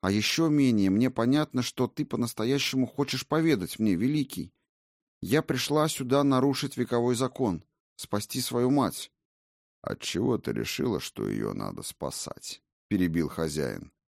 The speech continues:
«Ну», смешалась Райна, «она ведь умерла, и я». «Она не страдает»,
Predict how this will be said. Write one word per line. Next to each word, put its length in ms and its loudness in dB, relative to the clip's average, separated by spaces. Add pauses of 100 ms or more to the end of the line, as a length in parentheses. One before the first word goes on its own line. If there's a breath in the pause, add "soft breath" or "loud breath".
(320)
«Ну», 760 4 (400)
смешалась 600 -2
Райна, 480 -4 (220)
«она 320 0
ведь 400 -6
умерла, 840 0
и 200 -8
я». 720 0 (600)
«Она 540 0
не 180 0
страдает», 1160 0